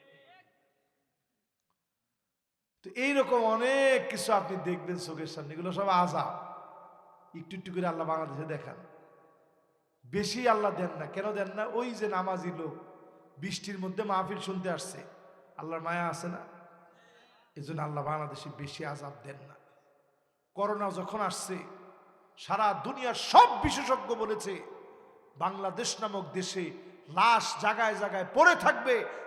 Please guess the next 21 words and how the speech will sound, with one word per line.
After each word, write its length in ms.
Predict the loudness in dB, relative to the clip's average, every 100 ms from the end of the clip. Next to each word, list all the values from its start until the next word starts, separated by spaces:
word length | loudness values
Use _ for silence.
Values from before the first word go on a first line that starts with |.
| -8 10
ধরার 260 | 12 12 12
লোক 120 | 8 6 6
পাওয়া 180 | 6 6
যাবে 180 | 2 0 -4
না। 60 | -8 -12 -14 -16 -18 -10
কিন্তু 220 | -8 -2 0
আমার 300 | 12 12 12 12 12
দেশ 120 | 6 6 4
বাংলাদেশে 680 | 6 4 4 2 -4 -6 -8 -12 -16 -18 -20 -12 -8
আল্লাহ 240 | -2 -2 -2
তাআলা 200 | -4 -6 -6
ঠিকই 260 | -6 -2 -2
হেফাজত 500 | -2 2 2 2 -2 -8
করেছেন। 360 | -8 -8 -10 -12 -14 -20 -20 -16 4
অন্যান্য 580 | 4 4 4 4 4 -2 -2 8
সব 180 | 12 12 12
দেশের 260 | 2 0 -2 -4
চাইতে 320 | -6 -8 -10 -12 -14 -18 -20 -2 2
বাংলাদেশে 600 | 4 2 -4 -4 -6 -6 -6
বিপদটা 480 | -8 -6 -6 -4 -8 -6 2
কম 140 | 4